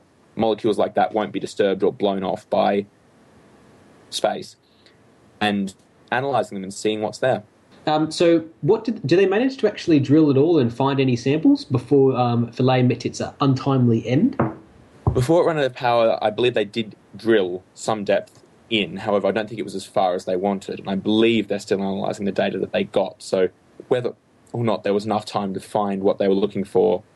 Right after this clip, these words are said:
Speaker 1: may take some time to discover.
Speaker 2: Yeah, so the initial results are saying that they did find some organic molecules, um, but, uh, the data is being analysed by the D L R German Aerospace Centre, who are the people who were in charge of the drill,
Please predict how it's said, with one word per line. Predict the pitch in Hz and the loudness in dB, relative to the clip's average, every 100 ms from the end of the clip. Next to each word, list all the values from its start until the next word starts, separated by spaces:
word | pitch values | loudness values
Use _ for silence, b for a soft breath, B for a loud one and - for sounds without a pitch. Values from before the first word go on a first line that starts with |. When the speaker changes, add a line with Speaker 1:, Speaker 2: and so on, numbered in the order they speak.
| _ - | _ -4
Speaker 1:
may | 101 | -2
take | 98 98 | -2 -6
some | - | -6
time | 92 98 95 | -6 -4 -4
to | 98 | -6
discover. | 98 95 - - - _ B B - | -4 -2 -2 -6 -14 _ B B -2
Speaker 2:
Yeah, | 113 | -2
so | - 113 | -2 -2
the | 104 120 | 2 2
initial | 135 143 127 | 2 2 2
results | 113 113 110 | 2 0 -2
are | 107 | -4
saying | 117 107 | -4 -2
that | 101 | -4
they | 104 | -4
did | 104 156 131 | 2 2 2
find | 139 110 104 | 0 -2 -2
some | 147 113 104 - - | -2 -2 -4 -6 -2
organic | 127 123 98 | 0 -2 -2
molecules, | 123 107 98 123 - B B - | -2 -4 -2 -2 -4 B B 0
um, | 123 120 113 117 123 | 2 2 0 -4 -2
but, | 123 117 - | -2 0 0
uh, | 110 107 | 0 0
the | 117 113 | 0 0
data | 110 131 135 127 127 123 117 - | -2 0 2 2 0 -4 -6 -4
is | 127 | -4
being | - 123 113 | 0 -2 0
analysed | 131 123 110 156 - | 0 2 0 -2 -2
by | 110 107 | -2 -2
the | 110 | -2
D | 123 | -2
L | 117 | 0
R | 110 107 | 0 0
German | 120 110 110 | -2 -2 0
Aerospace | 135 127 110 104 | 0 0 -2 -4
Centre, | 107 185 | -4 -2
who | 123 | -2
are | 101 | -2
the | |
people | - 113 107 | -2 -2 0
who | 104 101 - | -2 -4 -6
were | 139 110 104 | -2 2 2
in | 101 | 0
charge | 107 107 | 0 -2
of | 101 | -4
the | 98 | 0
drill, | 156 - | 2 2